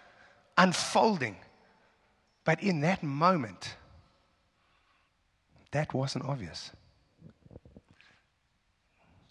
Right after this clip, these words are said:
When we look back on that moment, we struggle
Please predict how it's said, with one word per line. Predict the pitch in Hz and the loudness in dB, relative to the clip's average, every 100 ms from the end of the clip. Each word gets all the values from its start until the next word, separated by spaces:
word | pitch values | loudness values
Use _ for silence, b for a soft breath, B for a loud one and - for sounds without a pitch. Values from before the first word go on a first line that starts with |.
| _ - | _ -8
When | 147 147 | 0 4
we | 165 202 | 6 8
look | 185 196 135 | 10 8 10
back | 196 196 185 | 8 8 4
on | 156 | 6
that | 180 170 | 6 4
moment, | 147 165 220 156 120 143 | 4 6 6 4 -4 -6
we | 156 | -4
struggle | - - 185 170 113 | -4 0 2 2 -2